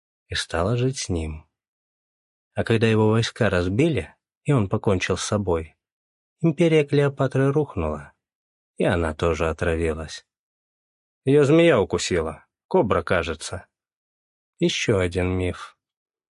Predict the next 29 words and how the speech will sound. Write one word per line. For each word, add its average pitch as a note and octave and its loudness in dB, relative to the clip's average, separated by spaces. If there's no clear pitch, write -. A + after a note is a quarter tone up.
По C3 0
другим E3+ 4
источникам, - -4
яд E3 2
был D3+ 2
в - -16
полой D3+ 4
шпильке F3+ 0
для D3 2
волос, G#2 0
ведь F#2+ -4
вместе B2 2
с - -4
ней D3+ 2
умерли C3 2
и B2 4
обе B2+ 2
рабыни. F2+ -4
Разве F#2+ 2
одна B2 4
змея F#2 2
может C#3+ 2
убить C3+ 0
трех F#2+ -2
человек F2 -2
сразу? E2 -4
Но D#2+ -6
кобра B2+ -2
красивее. F2+ -4